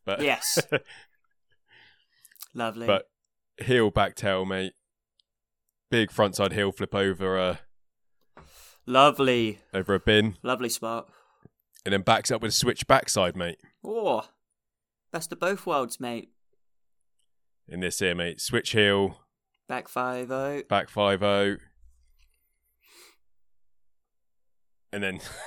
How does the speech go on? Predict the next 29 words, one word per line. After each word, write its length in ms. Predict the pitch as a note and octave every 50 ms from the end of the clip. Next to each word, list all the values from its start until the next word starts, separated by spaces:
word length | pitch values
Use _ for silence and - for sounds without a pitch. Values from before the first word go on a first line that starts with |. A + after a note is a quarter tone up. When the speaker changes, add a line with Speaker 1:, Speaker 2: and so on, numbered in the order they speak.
| - - - - - - _
Speaker 1:
<laughs> 600 | _ _ _ _ - - - - - - - -
spins 520 | - - - - - - D3+ C#3 C3+ A#2
it 80 | B2 -
all 220 | - B2+ B2 A#2+ A2+
the 60 | A2+
way 100 | A2 G#2+
around 420 | G#2 G#2 G#2+ A2 G#2+ G#2+ G2+ G2
into 140 | G2 F2 - F#2
the 100 | G2 G2
nose 280 | G2+ G2 G2 F#2+ F2
grind. 420 | - F2+ F2 E2+ F2 F2 F2 E2+ - _ _ _ _ _ - - _ _ _ _ _ _ _ _ _ _ _ _ _ _ _ _ _ _ _ _ _ _ _ _ _ _ _ _ _ _ _ _ _ _ _ C#5+ -
Ah. 260 | A2 G2+ - - - - - _ _ _ _ - - _ _ _ _ _ _ _ _ _ _ _ _ -
It, 260 | - - - - - - _ _ _ _ _ _ _
the 120 | D3+ D3+
s-, 280 | C#3 - - - - - _ _ _ _ _ _ _ _
the 120 | - D#3 C#3+
silky 760 | - - - - G#3 G#3 G3+ G3 F3 - D#3+ D3+ C#3 C3+
Speaker 2:
Fucking 440 | C3 C#3 D3 C#3+ C3+ - - - G#2+
hell. 320 | A2+ A#2 A#2+ A#2 A#2 A#2 C#3+
Speaker 1:
nature 380 | C#3+ D3 D3 C#3+ C#3+ - C3 A#2
of 40 |
his 120 | B2 A2+ -
skating, 440 | - - C3 B2+ B2 B2 A#2 A2+ G#2
mate, 240 | G2 F#2 F#2 F#2 -
and 120 | G2+ G2
how 440 | A2 A#2+ A#2 A#2 A2+ A2+ A2+ A2+ - _ _ _ _
precise 640 | - B2 - - - - - C3 B2+ C3 A#2+ - -
everything 340 | A#2 G#2 G2 F#2 - F#2+ F2+
is. 400 | F2 E2 E2 D#2+ - - -